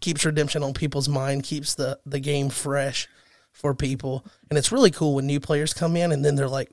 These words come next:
"Boom, there's this whole podcast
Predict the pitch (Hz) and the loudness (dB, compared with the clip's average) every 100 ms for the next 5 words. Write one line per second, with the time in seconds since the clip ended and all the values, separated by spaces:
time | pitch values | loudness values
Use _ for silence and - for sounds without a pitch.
0 | - 151 147 180 170 143 - - _ _ | -16 -4 2 4 4 2 -4 -16 _ _
1 | - 180 156 139 - - 147 151 175 170 | -4 -2 0 -2 -2 0 0 0 -2 -2
2 | - 135 147 - 175 208 208 | -2 -2 -4 -6 -8 -8 -8